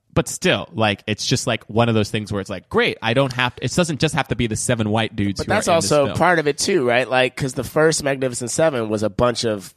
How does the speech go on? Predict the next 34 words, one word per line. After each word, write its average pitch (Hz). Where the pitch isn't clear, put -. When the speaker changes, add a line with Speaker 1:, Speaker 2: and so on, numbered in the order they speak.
Speaker 2:
rock 131
stars. -
You 139
know 135
what 135
I 131
mean? 143
Like, 101
they, 127
they 127
were, 127
like, 98
the 117
guys. 98
Speaker 1:
Right. 185
Speaker 2:
So, 143
like, 135
for, 135
for, 127
yeah, 160
for 151
these 156
guys 139
to 139
have 127
been 131
around, 110
sure, 117
that's 120
great. 143
But 113
it's 110
also, 127
like, 98